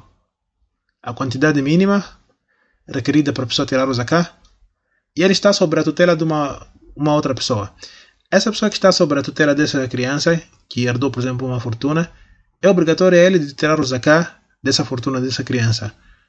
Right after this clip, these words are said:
pois ele é o responsável por ela, yani, por essa criança. Bem como o maluco, como dissemos anteriormente,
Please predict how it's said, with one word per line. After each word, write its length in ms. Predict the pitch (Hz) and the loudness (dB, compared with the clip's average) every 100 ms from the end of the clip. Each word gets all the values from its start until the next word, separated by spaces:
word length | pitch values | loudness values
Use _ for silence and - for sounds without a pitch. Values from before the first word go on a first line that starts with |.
| _ | _
pois 120 | 139 | -4
ele 160 | 139 139 | -2 0
é 140 | 143 | -2
o 100 | 127 | -2
responsável 720 | 120 123 - 117 131 147 165 175 - _ _ _ _ _ _ _ - _ | -4 -6 -4 -2 0 0 0 -2 -6 _ _ _ _ _ _ _ -20 _
por 160 | - 127 | -2 0
ela, 400 | 127 123 107 - _ _ _ | 0 0 -4 -8 _ _ _
yani, 200 | 104 98 | -10 -8
por 140 | 101 120 | -6 -6
essa 160 | 117 | -6
criança. 520 | 113 113 117 110 98 - _ _ _ _ _ _ _ _ _ _ _ _ _ _ _ | -4 -2 0 -2 -6 -14 _ _ _ _ _ _ _ _ _ _ _ _ _ _ _
Bem 180 | 156 190 | 2 4
como 400 | 202 190 165 - _ _ _ - _ _ _ _ _ _ _ _ _ _ _ _ _ _ _ _ _ _ _ _ _ _ _ _ _ _ _ _ _ _ _ _ _ _ _ _ _ | 2 2 0 -4 _ _ _ -20 _ _ _ _ _ _ _ _ _ _ _ _ _ _ _ _ _ _ _ _ _ _ _ _ _ _ _ _ _ _ _ _ _ _ _ _ _
o 60 | - | -4
maluco, 560 | 139 170 165 127 113 - - | 2 2 2 -2 -6 -16 -8
como 220 | 147 135 | -6 -2
dissemos 320 | 151 139 120 | -2 -2 -2
anteriormente, 680 | 117 117 123 127 117 110 | -2 -2 -2 -4 -4 -8